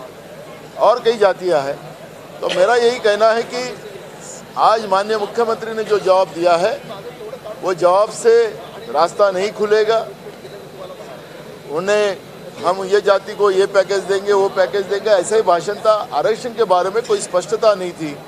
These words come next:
और सरकार नहीं चाहती कि महाराष्ट्र ऐसी, अ, महाराष्ट्र में जो आज आग जल रही है,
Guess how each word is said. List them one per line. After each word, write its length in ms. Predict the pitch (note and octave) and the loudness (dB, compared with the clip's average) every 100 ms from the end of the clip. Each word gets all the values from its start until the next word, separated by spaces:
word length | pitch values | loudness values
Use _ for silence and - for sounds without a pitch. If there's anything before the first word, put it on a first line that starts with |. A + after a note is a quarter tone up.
| - - - - - - | -18 -18 -16 -16 -8 -4
और 120 | D#3+ | -2
सरकार 380 | F3+ F3 A3 G3 | 0 2 2 2
नहीं 200 | G3+ A#3+ | 0 2
चाहती 360 | A3+ G3+ G#3+ | 4 4 0
कि 140 | G#3 G#3 | -6 -2
महाराष्ट्र 520 | F3 E3+ F#3+ F#3+ G3 | 2 4 4 2 -2
ऐसी, 200 | F3 G3+ | -4 -6
अ, 880 | F#3+ D#3+ G#3+ A3+ A#3 - - D3+ D#3 | -6 -8 -10 -12 -12 -12 -4 -2 0
महाराष्ट्र 440 | D#3 E3+ F#3+ D#3+ E3+ | 2 2 2 0 -4
में 160 | G3+ | -4
जो 300 | F#3 G3+ G3 E3+ C3 | 2 2 2 -2 2
आज 320 | E3 F#3 D#3+ - - | 2 2 -4 -10 -2
आग 300 | C#3+ F3+ E3+ | 2 2 2
जल 160 | F3 G3 | 2 4
रही 280 | G#3 G3 | 2 2
है, 300 | E3+ - - | 0 -2 -10